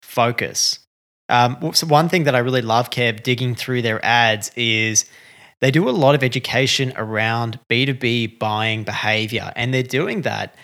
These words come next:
by actually digging up the data from the way existing clients and customers are using their platform, digging up the data as to how they're using it,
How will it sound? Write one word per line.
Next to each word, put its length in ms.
by 240
actually 500
digging 340
up 140
the 60
data 600
from 220
the 80
way 280
existing 640
clients 560
and 100
customers 500
are 60
using 560
their 160
platform, 720
digging 300
up 100
the 60
data 360
as 200
to 100
how 240
they're 160
using 480
it, 180